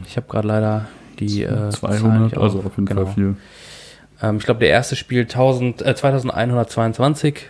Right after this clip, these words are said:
Speaker 1: und der spielt dann irgendwie tatsächlich zweitausendvierhundert, äh, rum, irgendwie,
Speaker 2: Mhm.
Speaker 1: keine Ahnung. Und, äh, die Leute kommen auf die Idee,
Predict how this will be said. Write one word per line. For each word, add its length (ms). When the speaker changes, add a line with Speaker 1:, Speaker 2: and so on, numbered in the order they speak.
Speaker 1:
und 160
der 140
spielt 260
dann 200
irgendwie 500
tatsächlich 460
zweitausendvierhundert, 1300
äh, 60
rum, 460
irgendwie, 220
Speaker 2:
Mhm. 100
Speaker 1:
keine 120
Ahnung. 240
Und, 560
äh, 460
die 40
Leute 260
kommen 180
auf 160
die 120
Idee, 320